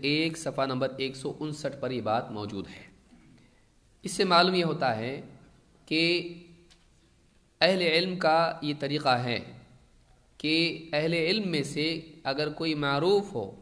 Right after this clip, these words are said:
کہ وہ سنت کی ترویج کرتا ہے، بدعات کا مخالف ہے، لیکن اس کا اجتہاد خطا کر جائے اور ایسی بات بول دے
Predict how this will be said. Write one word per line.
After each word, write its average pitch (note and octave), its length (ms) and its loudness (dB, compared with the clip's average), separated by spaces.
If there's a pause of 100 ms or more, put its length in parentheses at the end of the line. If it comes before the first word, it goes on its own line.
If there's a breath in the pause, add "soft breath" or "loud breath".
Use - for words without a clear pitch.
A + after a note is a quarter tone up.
(480 soft breath)
کہ D3 100 -4
وہ D3 80 0
سنت D3+ 440 -4
کی D3 80 -2
ترویج C#3 440 0
کرتا B2 400 0
ہے، G#2+ 220 -4
بدعات C3+ 460 2
کا C3+ 80 0
مخالف B2+ 540 2
ہے، G#2 180 -12 (840)
لیکن E3 380 -2
اس A3 100 -6
کا - 100 -4
اجتہاد E3+ 480 2 (120)
خطا G3 260 2
کر C3+ 180 0
جائے G#2+ 400 -4 (720)
اور D3 260 4
ایسی G3 320 2
بات E3 300 6
بول D3 360 2
دے C3 280 0